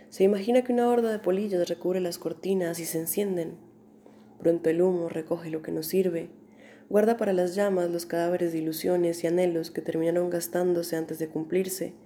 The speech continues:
y quedaron rezagados por los rincones como ratones despreciados, atrapados y agobiados por la vida.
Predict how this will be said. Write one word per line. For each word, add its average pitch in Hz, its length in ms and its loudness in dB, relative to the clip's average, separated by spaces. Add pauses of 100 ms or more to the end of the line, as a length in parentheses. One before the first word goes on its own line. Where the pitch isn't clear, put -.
(320)
y 190 100 0
quedaron 233 300 6
rezagados 214 580 0
por 185 160 -6
los 175 140 4
rincones 175 560 -2
como 165 200 -4
ratones 165 380 -2
despreciados, 165 840 -2 (420)
atrapados 160 720 -2
y - 20 -2
agobiados 165 420 0
por 160 180 -6
la 156 120 -2
vida. 180 340 -2